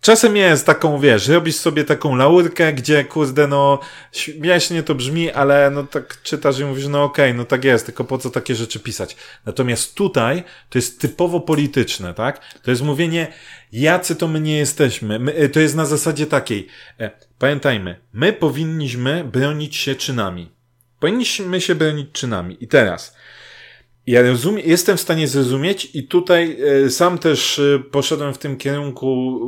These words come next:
e, niepotrzebnie, gdzieś tam, e, być może za bardzo krytykując pana Kaczorka. Z tego, co wiem, pan Kaczorek faktycznie działa.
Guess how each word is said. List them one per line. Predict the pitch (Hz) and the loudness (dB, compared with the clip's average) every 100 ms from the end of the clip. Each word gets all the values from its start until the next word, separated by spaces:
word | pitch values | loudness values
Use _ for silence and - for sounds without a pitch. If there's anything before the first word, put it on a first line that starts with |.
| 127 123 | -4 -2
e, | |
niepotrzebnie, | 127 131 135 127 127 117 135 175 175 | -2 -4 -4 -2 -4 -4 -4 -4 -6
gdzieś | 139 - | -8 -6
tam, | 139 131 131 | -4 -4 -6
e, | 127 127 127 123 - _ _ | -6 -6 -8 -10 -16 _ _
być | 131 120 | -8 -6
może | 131 127 123 | -6 -6 -6
za | 117 120 | -4 -2
bardzo | 135 123 131 | -4 -2 -4
krytykując | 131 123 123 - 131 117 | -4 -8 -8 -6 -6 -6
pana | 131 123 | -6 -4
Kaczorka. | 117 120 - 107 90 - - - - - _ | -4 -4 0 -2 -2 -10 -18 -20 -20 -20 _
Z | - | -8
tego, | - 165 | -4 -2
co | 185 127 | -2 -2
wiem, | 120 143 | -2 -2
pan | 139 139 | -4 -4
Kaczorek | 123 - 135 131 - _ _ | -4 0 0 0 -6 _ _
faktycznie | - 151 - 135 - 127 120 | -6 -6 -8 -10 -8 -8 -6
działa. | 117 110 90 76 | -2 -2 -2 -10